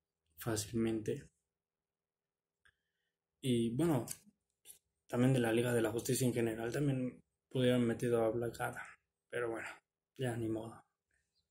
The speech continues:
Es, es, es muy triste. Y es lo que hay. Y nos vemos hasta la otra. Esto fue el, el, el mes, el año, el, lo que sea del villano. Es un pequeño homenaje a lo que hizo D C Comics en el dos mil quince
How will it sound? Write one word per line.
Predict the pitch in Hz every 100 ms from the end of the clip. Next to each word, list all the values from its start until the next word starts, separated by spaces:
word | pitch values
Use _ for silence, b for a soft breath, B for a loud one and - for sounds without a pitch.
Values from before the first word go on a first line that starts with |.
| _
Es, | 123 117 - _
es, | B B B B B B
es | 147 143
muy | 131
triste. | - - - - - - - _ B B B B _ _ -
Y | 123 120 117 117
es | 120
lo | 117 -
que | 135
hay. | 143 147 -
Y | -
nos | 123 120
vemos | 117 135 139
hasta | 147 214
la | 147
otra. | - B B B
Esto | - -
fue | - 135 127
el, | 117 117 -
el, | 131 127 120
el | 127
mes, | 117 127 139 -
el | 135 120
año, | 127 131 127 -
el, | 131 120 120 B B B B B _
lo | 120 113 110
que | 107
sea | 123 113
del | 113
villano. | 113 110 113
Es | 117
un | 131 147 - _
pequeño | 156 147 147 143 135
homenaje | 123 120 127 143 139 135 127
a | 127
lo | 123 120
que | - 120 117 107 - - -
hizo | 127 131 117
D | 120
C | - 113
Comics | 120 117 117 113 -
en | - 117
el |
dos | 113 120
mil | 117 113
quince | - 135 117 117 120